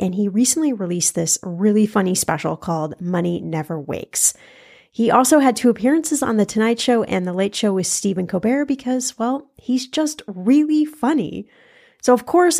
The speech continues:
I want you to check out his full comedy special, join him on one of his tour dates, but in the meantime, I want you to get ready to just laugh for the next forty minutes or so about this thing we call money and how it plays out in our daily lives.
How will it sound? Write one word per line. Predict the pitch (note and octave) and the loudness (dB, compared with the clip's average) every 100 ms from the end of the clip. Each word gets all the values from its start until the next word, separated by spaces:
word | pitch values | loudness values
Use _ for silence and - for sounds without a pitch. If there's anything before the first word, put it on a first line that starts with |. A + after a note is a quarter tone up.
| - | 0
I | |
want | C4 C#4 | 0 0
you | |
to | D4 | -2
check | C#4+ A3+ | -2 -2
out | G#3 G3 | 0 0
his | G3 G#3 | 0 -2
full | - A3+ A3+ A3 | 0 2 2 0
comedy | - F3+ F3+ F#3 | -2 -2 -2 -2
special, | - E3 - F3 E3+ | -2 -2 0 0 -2
join | E3 F#3+ F#3 | 0 0 2
him | G#3 | 2
on | G#3 G3 | 2 0
one | F3+ | -2
of | F3+ | 0
his | G3 - | -2 -2
tour | - F3 | -4 -2
dates, | E3 E3+ E3+ - | 0 -2 -2 -4
but | F3 | -6
in | F#3 F#3 | -4 -4
the | |
meantime, | F3+ F#3 A#3 F#4 G4 F#3+ E3 E3 E3 - - _ - | -4 -2 0 0 0 -4 -4 -4 -6 -12 -20 _ -2
I | |
want | F3+ C4+ | 2 4
you | F#4+ | 4
to | F#4 | 2
get | G4 | 0
ready | A#3 G#3 G#3+ | 0 2 2
to | G#3 F#3+ | 0 -4
just | F#3+ F3+ - _ _ | -4 -4 -8 _ _
laugh | D#3 D3+ D#3 C3 - - | -10 -4 -2 -2 -4 -6
for | - G3 | 0 2
the | A3+ | 2
next | F#3+ - G#3+ | 0 -4 -6
forty | - G3 G3+ | -2 0 0
minutes | F3+ D#3+ D#3+ E3+ | 0 -4 -4 -4
or | |
so | E3 - D#3 D#3 - _ _ - | -2 -2 -4 -6 -10 _ _ -6
about | G#3 C#4 | -2 0
this | F#4 - | 0 0
thing | - C#4 D#4+ | 2 2 4
we | A#3+ | 2
call | - G#3+ G#3+ | 2 2 2
money | F#3 B3 E3+ | 0 -2 -2
and | D3+ D3+ | -4 -8
how | - A#3 | -8 -8
it | C4+ | -10
plays | - A3+ A3+ A3+ | -6 -2 -2 -2
out | A3+ A3+ | -2 -4
in | G3 | -6
our | F3 | -4
daily | E3+ F3+ F#3 | -2 -2 -4
lives. | E3 E3 F3+ - - - | -6 -8 -10 -10 -6 -6